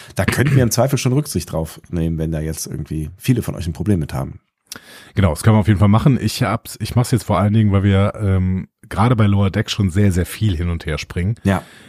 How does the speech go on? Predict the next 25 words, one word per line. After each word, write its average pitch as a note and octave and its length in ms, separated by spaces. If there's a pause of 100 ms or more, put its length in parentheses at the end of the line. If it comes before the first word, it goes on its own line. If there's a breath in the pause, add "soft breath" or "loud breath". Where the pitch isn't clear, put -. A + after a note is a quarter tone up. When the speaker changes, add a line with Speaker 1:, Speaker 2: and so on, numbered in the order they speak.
(120)
Speaker 2:
ähm, F#2+ 260
wenn F2+ 80
wir F#2+ 80
das F2+ 140
nicht - 160
machen. C#2+ 220
Deswegen, F2 480 (560 soft breath)
äh, G2 200
in G2+ 60
dieser A#2 160
Folge G#2+ 260
hätte G2+ 120
es F#2 80
vielleicht F2+ 260
hingehauen, F#2+ 640
weil F2+ 140
die, E2+ 260
ähm, E2+ 480
Passagen F2+ 460
dann F#2+ 160
immer F2+ 180
relativ E2+ 300
lang E2 180
sind. E2+ 220
Aber E2+ 180